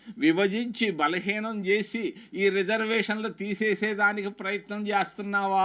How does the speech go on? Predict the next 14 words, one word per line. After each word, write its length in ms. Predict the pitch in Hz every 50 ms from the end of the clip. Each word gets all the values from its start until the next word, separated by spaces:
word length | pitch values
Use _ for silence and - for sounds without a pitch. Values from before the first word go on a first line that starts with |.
| 196 208
అని 120 | 220 220
నేను 200 | 214 214 208 202
అడుగుతున్నాను 680 | 175 170 196 208 202 - 226 226 226 214 175 151 131 117 156
చంద్రబాబు 440 | 143 143 151 170 180 185 175 156 131
నాయుడిని. 460 | 113 101 95 92 92 98 101 - - _ _ _ _ _ _ _ _ _ _ _ _ _ _ -
మా 140 | 135 151
ఊరు 280 | 151 147 165 190 202 214
అయింది 440 | 196 156 135 127 113 98 104 95 - _ _ _ _ _ _ _ _ - _ _ -
తిరుపతి, 540 | 160 160 175 160 156 175 247 - - 180 - - - - _ - - -
మేమందరం 640 | 123 156 165 165 165 165 175 175 180 180 175 165 - - -
కాంగ్రెస్, 360 | 156 156 170 170 175 170 156
యూత్ 220 | 156 175 170 - -
కాంగ్రెస్లో 560 | - 170 165 165 160 165 156 160 160 160 160
ఉన్నాం. 380 | 160 156 151 156 160 156 135